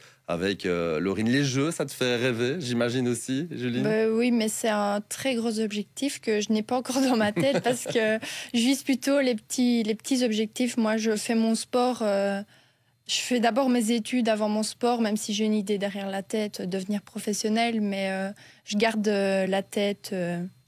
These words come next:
Speaker 2: sur les épaules.
Speaker 1: Ouais, c'est bien. C'est aussi, euh, important de, de savoir exactement où on en est au-, aussi, euh, en, en Belgique. Euh, la, la figure de proue, la fille, euh,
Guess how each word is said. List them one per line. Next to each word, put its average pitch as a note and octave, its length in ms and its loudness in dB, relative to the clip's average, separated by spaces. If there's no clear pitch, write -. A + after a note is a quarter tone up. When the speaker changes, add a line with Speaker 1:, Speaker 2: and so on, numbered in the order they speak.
Speaker 2:
sur B3 220 0
les A3 220 0
épaules. C#3+ 180 -2
Speaker 1:
Ouais, A2 240 2
c'est F#2+ 160 -2
bien. F2+ 260 0
C'est E2+ 140 -8
aussi, F#2+ 420 -4
euh, E2 600 0
important F#2+ 500 -4
de, F2+ 160 -2
de G2 40 -4
savoir G#2 280 0
exactement G#2+ 400 0
où G#2 160 0
on G#2 80 0
en G#2+ 120 0
est A2 80 2
au-, G2 240 2
aussi, G#2 480 -2
euh, F#2+ 100 2
en, F#2 80 -2
en G2 180 0
Belgique. G#2+ 520 -2
Euh, G2+ 400 2
la, G#2 640 2
la G#2 140 0
figure A#2 380 -6
de A2+ 160 0
proue, A#2 460 -2
la A2 180 0
fille, B2 460 -2
euh, G2 340 2